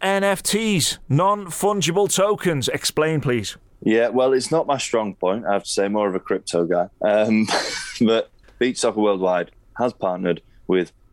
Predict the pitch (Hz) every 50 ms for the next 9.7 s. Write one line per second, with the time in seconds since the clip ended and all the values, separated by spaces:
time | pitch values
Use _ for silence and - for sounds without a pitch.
0 | - 87 92 98 95 98 95 92 90 - _ _ _ - _ - - - 95 95
1 | 87 80 82 85 - - _ _ _ _ _ _ _ _ _ - 98 101 101 104
2 | - - - 107 104 - 147 147 139 131 107 110 123 135 131 113 98 98 95 -
3 | 101 90 95 95 92 92 90 87 92 101 - - 117 110 107 87 - - 87 90
4 | 87 - 87 87 85 90 90 90 - - - 92 92 87 - - - _ _ -
5 | - - - - 117 117 123 131 131 - - 110 113 - - 110 110 113 107 -
6 | - - 110 104 104 95 90 - 101 95 90 101 98 101 104 113 117 117 101 92
7 | 87 82 - - - - - - - _ _ _ - - - 110 113 107 107 98
8 | - 110 104 104 104 98 - 104 98 107 107 104 - - 104 95 - 107 104 104
9 | 101 101 110 123 127 - - - 104 95 92 95 95 95